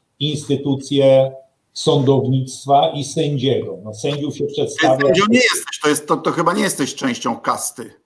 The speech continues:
Speaker 2: Czy też jesteś częścią kasty?
Speaker 1: Znaczy, zależy w jakim znaczeniu. W ogólnym znaczeniu jestem zapewne, bo każdy, kto ma odmienne
Speaker 2: Wiertarkę,
Speaker 1: zdanie
Speaker 2: wiertarkę ukradłeś?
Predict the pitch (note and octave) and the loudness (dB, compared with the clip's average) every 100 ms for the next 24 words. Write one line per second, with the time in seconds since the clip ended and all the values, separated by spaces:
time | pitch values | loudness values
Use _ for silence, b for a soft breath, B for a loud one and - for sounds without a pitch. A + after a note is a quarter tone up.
0 | _ _ _ _ _ - C3 B2+ A#2+ G#2+ | _ _ _ _ _ -8 -2 0 -2 -4
1 | - - A2 - - - - E3 F4 B3 | -8 -8 -8 -10 -14 -12 -8 -2 -2 0
2 | C#4 C#4 C4 A#3+ F#3 F3 F3 D3+ F#3 G#3 | -2 0 4 4 4 -2 -2 4 6 6
3 | G#3 F3 G#3 - G#3+ F3 F3+ G#3+ - A#3+ | 6 4 4 4 2 2 2 2 4 4
4 | A3 E3 C#3 D3 C#3 E3+ F3+ F#3 D#3+ F3 | 6 6 4 4 4 6 4 4 0 0
5 | E3 F#3 F3 G3 G#3 A#3+ - - D3 B2 | 0 2 0 0 2 4 4 2 -4 -2
6 | C3+ B2+ C3 B2+ D3 D#3+ C#3 C3+ - B | -4 -2 -4 -4 -4 -2 0 -2 -4 B
7 | _ - D3 - A#2 D3 - C#3+ C3+ C#3 | _ -6 0 0 0 -4 0 0 2 2
8 | C3 B2+ C#3 C#3+ C#3+ C3 A2+ A2 D#3+ - | 2 2 0 0 0 0 0 2 4 4
9 | - D3 C3+ D#3 D#3 E3 D3+ F3 E3 E3 | 4 4 4 2 2 2 2 4 4 4
10 | D#3+ F#3 G3+ | 4 2 0